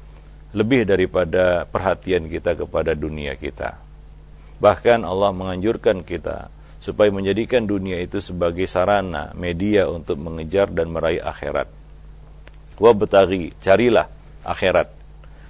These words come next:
dengan dunia yang Allah berikan kepadamu. Silakan jadi orang kaya, silakan jadi orang sukses, silakan kita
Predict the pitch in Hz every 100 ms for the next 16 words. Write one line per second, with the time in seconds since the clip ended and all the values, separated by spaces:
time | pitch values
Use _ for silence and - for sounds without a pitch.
0 | - - 104 123 131 113 110 113 127 113
1 | 95 101 95 87 87 87 82 76 76 73
2 | 71 73 73 110 131 123 87 73 73 -
3 | - 85 82 78 78 78 76 73 73 73
4 | 73 - - - - 120 123 120 120 92
5 | 67 85 82 82 80 78 76 73 71 -
6 | 76 76 - - - - - 131 135 135
7 | 120 101 92 90 95 90